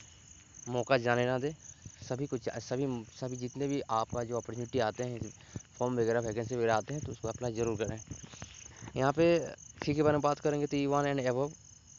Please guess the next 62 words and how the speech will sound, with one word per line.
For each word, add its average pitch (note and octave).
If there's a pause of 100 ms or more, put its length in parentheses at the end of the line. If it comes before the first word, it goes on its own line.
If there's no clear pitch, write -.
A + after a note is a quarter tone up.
(1120)
तो A#2
इसमें D3+
आपको D3
सात A#2+
सौ -
रुपये C#3
लगने B2
वाला A#2+
है, D3+
जो B2+
कि C3
एससी, C3
एसटी, C#3
पीडब्ल्यूबीडी, B2+
एसीएम C3
department A#2
candidate A#2
के -
लिए B2
यहाँ D3
पे C#3+
दो B2
सौ A#2+
रुपये A2
लग G2
रहा -
है। -
एस C#3+
थ्री D#3
के D3+
लिए D#3
यहाँ E3
पे C#3
पाँच B2
सौ C#3
लग D3
रहा D#3+
है। G3+ (1600)
उसके -
बाद C#3
जो C3+
बात C3
करेंगे C#3+
हम C#3
लोग B2+
एससी, A#2+
एसटी C#3
के D3+
लिए, D#3
तो D3+
यहाँ D3+
पे C3
डेढ़ A#2+
सौ C3
लग B2+
रहा B2+
है C3
हम B2
लोग C3
को, -
एस B2
वन B2